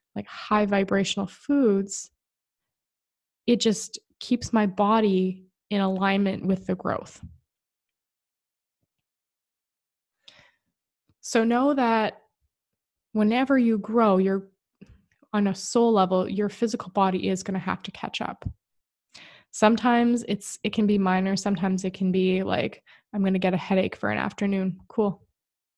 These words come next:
Just, just let yourself have it. Lean into the feeling. Know that it's okay. And give yourself what you need in those moments.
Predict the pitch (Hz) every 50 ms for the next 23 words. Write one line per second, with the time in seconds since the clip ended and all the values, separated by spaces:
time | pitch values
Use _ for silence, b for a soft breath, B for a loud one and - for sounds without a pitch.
0 | _ _ _ - 196 - - _ _ - - 202 - - _ _ _ _ - 185
1 | 196 196 196 185 - 202 196 - - 202 196 - - - 185 185 180 196 196 196
2 | 196 - B B B B B B B - 208 202 190 233 233 233 233 226 220 202
3 | - 208 208 208 - - 202 196 190 190 190 190 190 196 208 220 226 233 214 220
4 | 202 196 185 190 - 180 175 - - 175 175 175 190 175 - _ _ _ _ b
5 | b b b b b b b b _ - 196 190 185 185 185 185 185 185 190 -
6 | _ _ _ _ _ _ _ _ _ _ _ _ _ _ _ _ _ _ _ _
7 | _ _ _ - 208 190 180 220 208 226 233 - - - - 202 202 196 - -
8 | 196 190 - 180 185 185 180 180 185 185 185 180 175 170 170 180 175 - - 185
9 | 196 196 202 - - 202 - - -